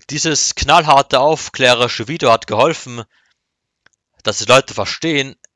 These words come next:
dass Dogmatik in eine Sackgasse führt und dass man mit Dogmatik am aller, aller schlechtesten zur Wahrheit kommen kann. Und jeder, der dogmatisch ist, der sollte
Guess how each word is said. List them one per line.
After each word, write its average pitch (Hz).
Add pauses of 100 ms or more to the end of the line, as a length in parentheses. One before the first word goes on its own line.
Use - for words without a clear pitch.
(120)
dass -
Dogmatik 135
in 117
eine 104
Sackgasse 107
führt - (500)
und 104
dass 120
man 117
mit 113
Dogmatik 127
am 113 (160)
aller, 208 (140)
aller 151
schlechtesten 90 (300)
zur 101
Wahrheit 110
kommen 147
kann. 78 (540)
Und 107
jeder, 135
der 107
dogmatisch 107
ist, - (480)
der 113 (300)
sollte 98